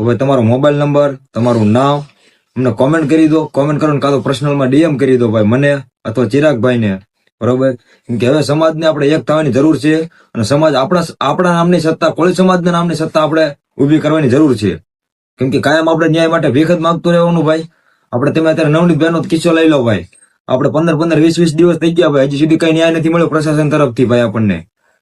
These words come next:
બરોબર? તો આપણે શું કાયમ આપણે સમાજ માટે ભીખ જ માંગવાની ભાઈ? અને નવનીતભાઈનો પહેલો કિસ્સો નથી ભાઈ, આવા તો ઘણા બધા કિસ્સા બની ગયા છે આપણા કોળી સમાજના, તો પણ આપણને ક્યાંય ન્યાય નથી મળતો ભાઈ. તો આપણે કાયમ ભીખ જ માંગવાની ભાઈ.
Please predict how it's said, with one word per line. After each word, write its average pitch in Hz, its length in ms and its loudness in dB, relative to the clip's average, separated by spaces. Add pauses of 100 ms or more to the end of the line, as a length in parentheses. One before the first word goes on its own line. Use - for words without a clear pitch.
(140)
બરોબર? 135 360 0 (640)
તો - 40 -
આપણે 139 220 0
શું 160 200 -2
કાયમ 151 240 0
આપણે 151 180 -2
સમાજ 160 240 -2
માટે 156 220 -2
ભીખ 151 160 0
જ 156 80 -4
માંગવાની 165 400 0
ભાઈ? 156 180 2
અને 147 100 0
નવનીતભાઈનો 160 500 0
પહેલો 165 180 0
કિસ્સો 160 240 -4
નથી 156 320 0
ભાઈ, 92 180 -2 (340)
આવા 147 200 0
તો 151 80 -2
ઘણા 160 240 0
બધા 156 220 0
કિસ્સા 151 220 -4
બની 156 220 0
ગયા 151 140 0
છે 147 80 0
આપણા 139 220 -2
કોળી 135 180 2
સમાજના, 107 420 -2 (520)
તો 143 100 0
પણ 156 160 0
આપણને 156 340 -4
ક્યાંય 160 220 -2
ન્યાય 156 220 2
નથી 147 220 -2
મળતો 131 240 0
ભાઈ. 92 260 -2 (380)
તો - 40 -6
આપણે 123 240 -2
કાયમ 139 220 2
ભીખ 139 160 0
જ 160 100 0
માંગવાની 165 440 -2
ભાઈ. 165 160 0